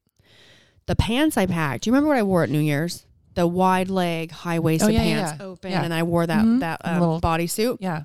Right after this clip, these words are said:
Speaker 1: I had brought that, and I also brought a different top to wear with those.
Speaker 2: Okay.
Speaker 1: But the shoes were too, they
Speaker 2: Too
Speaker 1: weren't
Speaker 2: daytime.
Speaker 1: too daytime.
Speaker 2: Yeah.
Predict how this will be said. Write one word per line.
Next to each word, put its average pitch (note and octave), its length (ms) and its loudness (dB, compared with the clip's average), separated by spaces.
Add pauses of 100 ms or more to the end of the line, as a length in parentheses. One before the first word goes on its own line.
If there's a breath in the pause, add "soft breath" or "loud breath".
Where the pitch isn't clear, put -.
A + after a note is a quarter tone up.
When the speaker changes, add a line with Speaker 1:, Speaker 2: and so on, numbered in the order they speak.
Speaker 1:
I A#3+ 100 0
had C4 200 2
brought F#3 320 2
that, E3 360 -2
and G3 100 0
I G3+ 40 0
also A#3 180 -2
brought G3+ 180 -2
a - 40 -2
different E3+ 340 -6
top E3 180 -6
to D#3 100 -6
wear C#3+ 220 -10
with F#3 160 -12
those. D#4+ 420 -10
Speaker 2:
Okay. D#3+ 380 2 (440 loud breath)
Speaker 1:
But F#3+ 380 -2 (560)
the G#3+ 140 -2
shoes B3 440 2
were G3 140 -6
too, G3 580 0 (600)
they F3+ 80 -2
Speaker 2:
Too F3+ 60 2
Speaker 1:
weren't G3 100 2
Speaker 2:
daytime. D#3 400 2
Speaker 1:
too A3 160 2
daytime. F3+ 580 0
Speaker 2:
Yeah. C3+ 280 -4